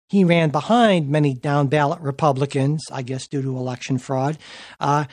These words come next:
he blasted by name a number of Republicans who supported his impeachment. He unloaded on, I love this, the anti-jobs, anti-family, anti-borders, anti-energy, anti-women, and anti-science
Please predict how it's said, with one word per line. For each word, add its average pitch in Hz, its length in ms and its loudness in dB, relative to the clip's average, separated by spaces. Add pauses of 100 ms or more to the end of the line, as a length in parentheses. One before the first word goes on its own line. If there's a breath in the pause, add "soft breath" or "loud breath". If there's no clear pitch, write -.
(140 soft breath)
he 208 140 0
blasted 214 560 2
by 180 200 4
name 208 360 4
a 165 40 2
number 165 300 2
of 156 80 2
Republicans 160 640 0
who 170 80 -6
supported 170 500 0
his 147 160 -4
impeachment. 214 840 2 (540 soft breath)
He 214 220 0
unloaded 233 580 4
on, 175 200 2
I 156 80 0
love 160 220 2
this, 165 200 2
the 147 220 2 (240 loud breath)
anti-jobs, 196 760 2
anti-family, 180 840 4
anti-borders, 175 680 2
anti-energy, 175 800 2
anti-women, 185 640 4
and 165 140 0
anti-science 180 1080 0